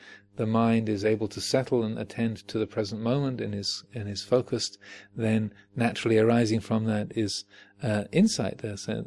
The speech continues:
a knowledge and vision of, of the way things are. That, uh, when we are able to attend to the present and we're, uh, and we are able to focus on that, when we can see, you know, the way that, that things work, when the, and then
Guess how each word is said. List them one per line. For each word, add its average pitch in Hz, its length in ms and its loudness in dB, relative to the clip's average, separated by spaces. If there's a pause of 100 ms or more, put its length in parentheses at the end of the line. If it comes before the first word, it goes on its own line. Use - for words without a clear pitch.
a 107 140 -2
knowledge 110 460 2
and 110 140 -2
vision 107 340 0
of, 101 240 -2 (380)
of 107 140 -4
the 113 80 4
way 110 200 4
things 107 340 -4
are. 104 360 -2 (540)
That, 107 240 -10
uh, 101 280 -2
when 110 200 -4
we 107 160 0
are 107 200 0
able 110 260 0
to 110 180 2
attend 117 360 -2
to - 60 -16
the 107 100 -2
present 120 540 -2
and 113 120 -10
we're, 104 340 -6
uh, 113 220 -10
and 104 160 -10
we 104 160 -6
are 101 260 -10 (520)
able 107 200 -4
to 107 80 0
focus 180 400 2
on 107 140 -2
that, 101 160 -4
when 117 160 -4
we 110 100 -2
can 117 180 -6
see, - 440 -2
you - 80 -18
know, 113 60 -8
the 107 140 -4
way 110 180 -2
that, 107 320 -6
that 117 140 -8
things 107 320 -6
work, 110 400 -2
when 110 200 -6
the, 110 220 -6
and 110 140 -4
then 107 220 -2